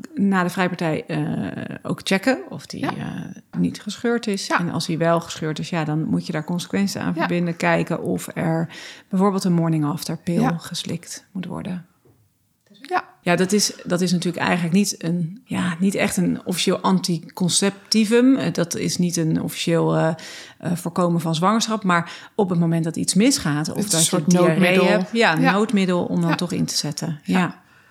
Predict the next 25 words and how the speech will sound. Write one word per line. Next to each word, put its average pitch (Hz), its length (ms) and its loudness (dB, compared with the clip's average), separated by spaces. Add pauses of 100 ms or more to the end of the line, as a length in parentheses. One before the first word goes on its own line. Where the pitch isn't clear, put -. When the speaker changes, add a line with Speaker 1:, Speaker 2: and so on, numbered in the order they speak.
(880)
Speaker 1:
Dus 233 80 0
misschien 247 260 0
wel 294 120 2
goed 294 220 -4
om 269 120 4
daar, 233 320 0
om 226 220 2
die 220 160 2
morning 226 320 4
after 247 340 -2
pill. 196 420 0 (220)
Het 220 140 -2
is 269 180 0
een 247 60 6
hormoon, 190 540 4 (100)
maar 220 140 4
we 202 60 4
Speaker 2:
Ja. 220 60 4
Speaker 1:
zetten 240 220 2
hem 208 100 2
toch 330 180 -2
hier 247 380 4
eventjes 214 440 -4
erin 175 420 2 (260)
Speaker 2:
Ja. - 140 -4